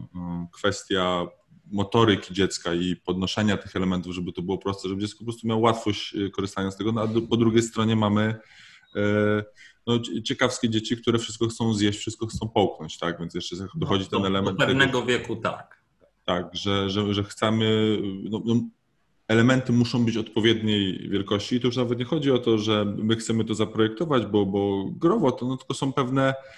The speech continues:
Speaker 1: prawne wymogi, które, no, definiują, jakiej wielkości elementy dla, y, produktów, mm, dzieci w tym, e, i określonym wieku, no, muszą być, jak muszą spełnić to wymaganie, bo inaczej, no, nie,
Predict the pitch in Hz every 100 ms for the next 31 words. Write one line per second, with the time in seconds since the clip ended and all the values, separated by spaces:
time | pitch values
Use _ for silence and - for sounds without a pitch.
0 | - _ - 143 113 107 98 95 95 101
1 | 101 95 98 101 120 117 117 117 113 120
2 | 120 127 120 120 120 120 - 120 120 113
3 | 117 113 - 123 123 117 _ _ 110 113
4 | 120 120 - 127 120 - _ _ - 107
5 | 110 - 101 104 - 117 123 120 123 113
6 | - - _ _ _ _ _ - 98 95
7 | _ _ _ - 110 113 113 - 123 117
8 | - 98 95 104 - - - - 107 113
9 | 107 113 123 123 135 - 90 - - 87
10 | 98 98 107 - 107 101 - 98 95 95
11 | 104 143 151 127 123 139 143 151 156